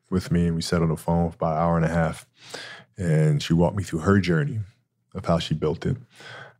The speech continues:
Other great mentors are people like Shonda Rhimes, um, who is, you know, the empire that she's built over the years,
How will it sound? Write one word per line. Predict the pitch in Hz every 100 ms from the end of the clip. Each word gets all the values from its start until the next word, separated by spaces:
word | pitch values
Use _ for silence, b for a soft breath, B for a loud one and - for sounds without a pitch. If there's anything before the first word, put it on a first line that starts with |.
| _
Other | 98 87
great | 92 85
mentors | 85 87 85 87 87 80
are |
people | - 92 92
like | 80 82
Shonda | - 85 82 78
Rhimes, | 82 78 78 - - _ _ B B B B _
um, | 80 82 82 80 78 80 78
who | 87 82 82
is, | 98 87 - _ -
you | 71
know, | - - _ _ - B B B B B _
the | -
empire | 95 90 98 85
that | 82 73
she's | - 92
built | 82 85 78
over | 90 80
the | 76
years, | 78 80 85 -